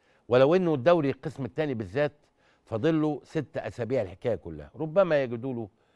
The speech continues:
بشكل أو بآخر، عشان ما دام أنت حد-، هتلعب الدوري الممتاز، يبقى أنت هتطبق اللوائح، هتنزل آخر ثلاثة، يبقى من حق الثلاثة اللي تحت إن هم يطلعوا، وباقي خمس مباريات أو خمس أسابيع في القسم الثاني.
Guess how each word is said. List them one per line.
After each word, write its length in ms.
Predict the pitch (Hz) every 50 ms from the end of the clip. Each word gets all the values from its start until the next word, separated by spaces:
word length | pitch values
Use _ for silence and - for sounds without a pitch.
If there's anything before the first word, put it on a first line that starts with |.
| _ _ _ _ _
بشكل 540 | 92 95 95 113 - - 156 143 - - 123
أو 180 | 117 117 113
بآخر، 460 | 107 117 117 127 123 110 - 104 90 - _ _ _ _ _ -
عشان 560 | - 120 127 - - 170 185 196 208 202 175 - _ _ _ _ _ _ _ -
ما 160 | 110 143 165
دام 220 | 147 156 151 156
أنت 420 | 175 196 185 139 - 147 139 123 110
حد-، 520 | - - - 127 120 110 104 95 92 - -
هتلعب 640 | 95 117 113 - 175 190 190 151 117 120 113 113
الدوري 420 | 117 104 107 156 175 180 165 147
الممتاز، 720 | 139 135 131 131 131 123 - 165 185 196 170 123 - _ _ _ _ _ _ _ _ _ _ _ _ _ _ _ _ _ _ _ _ -
يبقى 460 | 123 143 131 - - 156 156 147 170
أنت 220 | 185 165 - 180
هتطبق 560 | 170 151 143 139 - - 165 175 151 147 170
اللوائح، 500 | 151 143 135 135 135 156 165 175 139 143
هتنزل 480 | 143 - - 151 170 147 123 160 156 -
آخر 260 | 165 170 - 165 156
ثلاثة، 360 | 131 - 180 190 196 180 - _ _ _ _ _ _ _ _ _ _ _ _ _ _ _ -
يبقى 260 | 147 156 - - 127
من 140 | 127 123 107
حق 220 | - - 160 - -
الثلاثة 440 | 120 - - 117 113 131 139 - 123
اللي 180 | 104 98 98 90
تحت 260 | - 110 - - -
إن 120 | 117 117
هم 180 | 127 143 143 139
يطلعوا، 340 | 135 - - 147 139 117 - _ _ _ _ _ _ -
وباقي 560 | 123 143 156 160 170 202 214 - - 175 175
خمس 440 | - - 156 185 180 170 156 - -
مباريات 460 | 143 143 131 135 135 143 156 156 -
أو 100 | 135 127
خمس 340 | - - 156 156 143 123 -
أسابيع 360 | - 107 - 123 113 135 135
في 80 | 117 -
القسم 360 | - _ - 127 - - 95
الثاني. 340 | 85 73 _ - 73 67